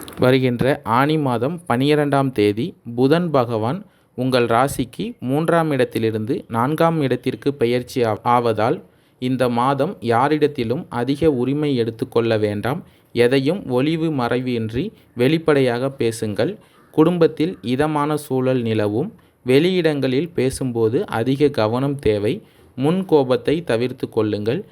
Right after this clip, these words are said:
எதிலும் பொறுமை, நிதானம் அவசியம். எதிர்மறை சிந்தனைகளை தவிர்த்து நேர்மறை சிந்தனைகளை வளர்த்து கொள்ளுங்கள். குடும்ப விவகாரங்களில் ஒருவருக்கொருவர் விட்டு கொடுத்து செல்வது நல்லது. பொருளாதார முன்னேற்றத்தில்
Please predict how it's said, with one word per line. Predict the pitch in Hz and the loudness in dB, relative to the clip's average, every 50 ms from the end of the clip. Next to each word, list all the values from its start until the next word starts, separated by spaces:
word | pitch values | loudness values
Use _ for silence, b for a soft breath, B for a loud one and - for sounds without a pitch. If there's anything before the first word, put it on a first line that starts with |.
| b b b _ - | b b b _ 0
எதிலும் | 123 127 135 143 156 147 143 160 185 - - - | 2 4 4 4 4 2 0 -2 -2 -6 -4 0
பொறுமை, | 131 131 131 143 139 139 139 156 185 - - | 0 2 4 2 2 2 -2 -2 -4 -6 -8
நிதானம் | 123 120 120 123 139 143 139 131 131 147 175 - - | -6 -4 -4 -2 0 0 0 0 -2 -4 -6 -8 -6
அவசியம். | 113 110 113 113 110 - 113 101 107 107 139 - b b b b b b - 120 | -4 -2 -2 -2 -2 -4 -6 -2 -2 -2 -4 -4 b b b b b b 0 2
எதிர்மறை | 127 135 156 180 175 170 160 156 156 156 156 - - | 2 4 4 2 2 2 0 2 2 0 0 -2 -6
சிந்தனைகளை | 127 127 127 131 127 127 120 120 120 117 113 110 110 | -6 -4 -2 -2 -2 -2 -2 -2 -2 -2 -2 -2 -2
தவிர்த்து | 117 110 104 113 110 104 - - 147 202 240 - - - | -4 -4 -2 -2 -4 -6 -4 -6 -6 -6 -6 -10 -10 -6
நேர்மறை | 113 120 131 156 175 175 170 160 151 151 156 160 160 - | -2 2 2 4 2 2 0 0 0 0 0 -2 -2 -6
சிந்தனைகளை | 127 120 120 120 120 117 110 110 107 95 90 - - | -6 -4 -4 -4 -2 -4 -2 -2 -2 -4 -4 -4 -2
வளர்த்து | 110 107 117 123 131 - - - | 0 2 2 0 0 -2 -6 -6
கொள்ளுங்கள். | - - 110 107 107 107 104 101 120 147 220 - b b b b b b b b | -2 -2 -2 0 0 -2 -2 -2 -2 -4 -4 -4 b b b b b b b b
குடும்ப | - 160 160 180 190 190 196 185 | 2 4 4 4 4 4 4 4
விவகாரங்களில் | 147 135 127 135 139 139 135 127 123 120 113 110 113 127 170 - - | 4 4 2 0 0 0 0 -2 -2 -2 -4 -2 -2 -2 -4 -4 -6
ஒருவருக்கொருவர் | - 120 120 131 135 147 147 139 139 - 131 117 117 113 113 117 127 123 - - | -4 -4 -2 2 2 2 2 2 0 -2 0 0 0 0 2 0 0 0 -4 -8
விட்டு | 131 120 120 131 - 185 175 | -6 -6 -6 -4 -4 -6 -4
கொடுத்து | - - 147 131 - - 131 | 0 0 2 2 2 -2 -4
செல்வது | 131 - 123 113 113 110 110 107 120 180 247 247 | -6 -2 -4 -2 0 0 0 0 0 -4 -6 -6
நல்லது. | - 113 113 117 117 113 104 110 123 143 143 b b b b b b b b _ - | -6 -4 -2 0 0 0 0 0 -2 -4 -4 b b b b b b b b _ 2
பொருளாதார | 139 147 160 180 185 190 185 180 170 170 165 160 160 | 4 4 4 4 2 0 0 0 0 0 -2 -2 -2
முன்னேற்றத்தில் | 147 127 123 127 127 127 123 120 - 117 107 - 120 135 196 | -4 -4 -4 -4 -4 -4 -6 -4 -4 -6 -6 -4 -6 -6 -6